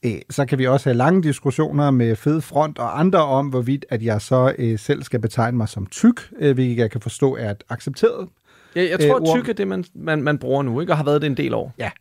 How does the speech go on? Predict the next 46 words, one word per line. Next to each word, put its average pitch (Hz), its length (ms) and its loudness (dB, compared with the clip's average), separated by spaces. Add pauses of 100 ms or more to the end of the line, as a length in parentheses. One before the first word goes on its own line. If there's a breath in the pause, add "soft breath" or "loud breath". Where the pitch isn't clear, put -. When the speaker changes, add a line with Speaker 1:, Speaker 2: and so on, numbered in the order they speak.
(140)
Speaker 1:
åbenbart, 139 460 0
ikke? 202 120 2
Speaker 2:
Ikke 202 140 2
overvægtig, 147 480 2
og 127 100 -2
det 156 60 -4
er 156 40 0
jo, 139 140 -4
jeg 123 140 -4
tror, 151 80 0
de 135 80 -2
fleste 196 340 -2
tror, - 300 -2
man 139 140 -4
skal 139 140 -8
sige 131 160 -4
overvægtig, 123 500 -4
men 127 140 -4
det, 147 100 2
Speaker 1:
Ja. 156 80 2 (400 loud breath)
Speaker 2:
det, 147 120 -4 (240)
jeg 131 100 -6
tror, 156 160 2 (120)
grunden 165 220 2
til, 156 100 -4
at 143 120 2
man 131 100 0
ikke 135 120 -4
kan 143 140 0
lide 143 140 0
det 139 80 2
udtryk, 135 680 0
øh, 110 680 0
for - 160 -6
eksempel 127 180 -4
hos 113 120 -6
Fed 127 160 -2
Front, 98 320 -2
er, 139 140 2
at 123 320 -4
det 127 80 -4
på 135 60 -4
en 131 60 0
eller 139 120 0
anden 127 80 2
måde, 127 300 4